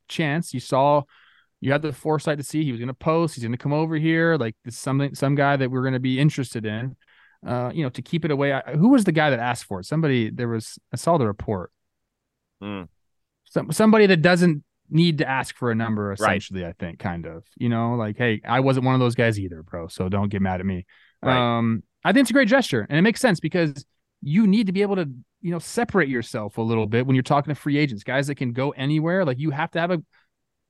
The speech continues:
Speaker 1: a better pitch, and any little thing can, can help you. Like, just the foresight can say now to Yamamoto, "Hey, we thought about this. We've been thinking about you for years. We, this is how bad we want you." So I think it was great.
Speaker 2: Yeah.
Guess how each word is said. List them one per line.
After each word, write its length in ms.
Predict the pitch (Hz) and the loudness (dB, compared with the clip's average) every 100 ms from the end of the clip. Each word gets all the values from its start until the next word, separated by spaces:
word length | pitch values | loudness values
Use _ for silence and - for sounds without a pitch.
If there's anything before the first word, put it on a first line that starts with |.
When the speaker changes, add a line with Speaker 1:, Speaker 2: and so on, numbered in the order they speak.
| - | -4
Speaker 1:
a 80 | 147 | 0
better 240 | 180 202 | 2 2
pitch, 300 | - 226 - | 0 -2 -2
and 100 | 131 - | -8 -6
any 380 | 165 190 190 | -4 0 0
little 300 | 160 165 185 | 0 0 0
thing 440 | 160 185 185 131 123 | -2 -2 -2 -2 -4
can, 380 | 127 113 110 - | -4 -2 -4 -6
can 140 | 127 | -6
help 260 | 120 110 - | -4 -4 -4
you. 120 | 90 | -10
Like, 200 | 92 - 113 | -10 -10 -6
just 280 | 139 - | -6 -4
the 100 | 131 - - | -4 -6 -6
foresight 580 | 170 160 - 139 113 - _ _ _ _ | -2 -2 0 -2 -2 -6 _ _ _ _
can 160 | - 131 | -4 -2
say 260 | - 139 131 | 0 2 2
now 220 | 135 135 | 2 2
to 160 | - | 0
Yamamoto, 340 | 131 127 135 117 | 0 0 0 0
"Hey, 140 | 139 | -2
we 160 | 131 135 | -2 -2
thought 260 | - 139 | 0 0
about 260 | 127 113 104 | 2 -2 -4
this. 160 | 107 - | -6 -4
We've 140 | 123 | -2
been 120 | 127 | -2
thinking 280 | - 147 139 | -2 -4 0
about 240 | 131 123 | -2 0
you 80 | 123 | -2
for 80 | 117 | -2
years. 160 | 123 110 | -4 -4
We, 100 | 131 107 123 151 | -8 -10 -8 -2
this 160 | 143 | 0
is 100 | 139 | 0
how 140 | 147 127 | 0 0
bad 320 | 131 123 120 | 2 0 0
we 80 | 110 | -4
want 320 | 107 98 - | -6 -10 -14
you." 120 | - - _ _ _ | -18 -20 _ _ _
So 140 | _ 208 | _ -6
I 20 | |
think 140 | 226 | 0
it 20 | 233 | 0
was 100 | 190 | 0
great. 220 | 240 - _ _ _ _ - - _ _ _ | -2 -4 _ _ _ _ -20 -20 _ _ _
Speaker 2:
Yeah. 220 | 269 262 | 0 0